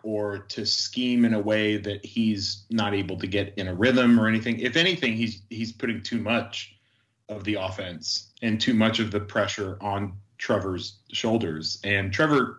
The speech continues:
is handling it well. And he's, you know, he, he never lost, what,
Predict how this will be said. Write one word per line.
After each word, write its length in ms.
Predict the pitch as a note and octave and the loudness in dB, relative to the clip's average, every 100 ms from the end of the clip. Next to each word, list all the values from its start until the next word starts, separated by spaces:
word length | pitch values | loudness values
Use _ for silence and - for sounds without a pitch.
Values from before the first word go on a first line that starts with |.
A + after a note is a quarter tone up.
| - | -4
is 160 | A#2 | -2
handling 360 | A#2 A2 A#2 A#2 | 0 0 2 2
it 120 | A2+ | 2
well. 280 | G2 G2 B2+ | -2 -2 -2
And 80 | A2 | -2
he's, 340 | G#2+ - - - - - - _ _ | -2 -4 -8 -20 -20 -20 -20 _ _
you 120 | C#3+ | 0
know, 280 | G2+ F#2+ G#2 - - | 0 -2 -8 -16 -10
he, 340 | A#2 A#2+ A#2+ - | -4 -4 -4 -6
he 140 | A#2+ | 0
never 200 | A#2 A2+ | 0 2
lost, 280 | A2+ A2+ A2+ | 0 0 -2
what, 320 | A#2+ - | -6 -6